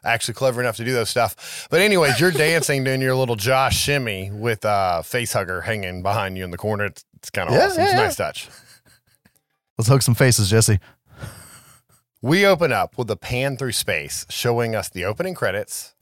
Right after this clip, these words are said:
Speaker 1: as the title card slowly forms 'cause they made a font for the movie and it's coming in as lines, like it's binary and slowly building it. Think
Speaker 2: Yep.
Speaker 1: it's pretty cool. We can see a ship that we will soon know as the Nostromo drifting through space. We get a,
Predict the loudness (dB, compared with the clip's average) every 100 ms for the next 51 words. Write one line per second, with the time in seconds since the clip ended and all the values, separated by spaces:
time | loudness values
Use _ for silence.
0 | -6 -6 -4 -4 0 0 0 -2 -4 -4
1 | -6 -8 -4 0 0 0 -4 -6 -6 -8
2 | -8 -6 -4 -2 -2 -2 0 0 -2 -8
3 | -6 -6 -6 -8 -12 -6 -4 -2 -2 -4
4 | -6 -4 -2 -2 -6 -8 -8 -10 -8 -4
5 | -2 -2 -4 -4 -6 -8 -8 -4 -2 -2
6 | -2 -4 -4 -6 -10 _ -4 0 0 -2
7 | -8 -8 -8 -10 -6 -4 -2 -2 -2 0
8 | 0 2 2 0 2 2 2 0 0 0
9 | 2 2 2 0 -2 -4 -2 0 0 -2
10 | -4 -4 -4 -4 -8 -8 -8 -4 -6 -6
11 | -10 -10 _ _ _ _ -6 -2 0 2
12 | 0 0 -2 -2 -2 -4